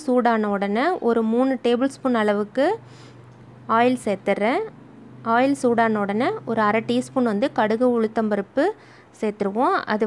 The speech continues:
வந்து பொரிஞ்சிரட்டும். அதுக்கப்புறமா கட் பண்ணி வச்சிருக்கிற ஆனியன் சேர்த்துருவோம்.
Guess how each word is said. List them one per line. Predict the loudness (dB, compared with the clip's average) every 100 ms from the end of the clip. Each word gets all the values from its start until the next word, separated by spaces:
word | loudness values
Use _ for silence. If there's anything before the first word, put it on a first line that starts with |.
| 0
வந்து | 0 0
பொரிஞ்சிரட்டும். | 2 2 2 0 -2 -2 -2 -2 -6 -20 -20 -20 -20 -20 -20 -20 -20 -20 -20 -20 -20 -20 -6 -2
அதுக்கப்புறமா | 0 0 0 0 0 0
கட் | -2 2
பண்ணி | 2 4 2
வச்சிருக்கிற | 0 -6 -4 -2 -2 -2 -12 -20 -20 -20 -20 -20 -20 -12 -2 2
ஆனியன் | 4 2 2 -2
சேர்த்துருவோம். | -4 -4 -4 -2 -4